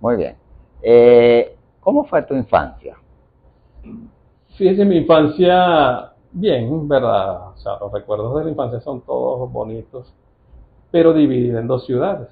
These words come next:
Speaker 1: Ajá.
Speaker 2: Porque cuando yo tenía dos años,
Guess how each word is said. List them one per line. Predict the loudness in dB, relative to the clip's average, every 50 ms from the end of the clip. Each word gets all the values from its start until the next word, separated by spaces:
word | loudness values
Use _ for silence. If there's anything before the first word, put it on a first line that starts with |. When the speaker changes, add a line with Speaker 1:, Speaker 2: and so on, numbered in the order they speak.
| _ _
Speaker 1:
Ajá. | -10 -8 -8 -8 -10 -10 -8 -2 -2
Speaker 2:
Porque | 0 0 -2 -4 -10 -14 _ -10 -8 -8 -8 -8 -10 -12 -16 _ _ _ _ _ _ _ _ _ _ -10
cuando | -8 -8 -6 -6
yo | -6 -6
tenía | -6 -6 -6 -2
dos | 0 0 0 -2
años, | -4 -6 -6 -6 -6 -8 -10 -14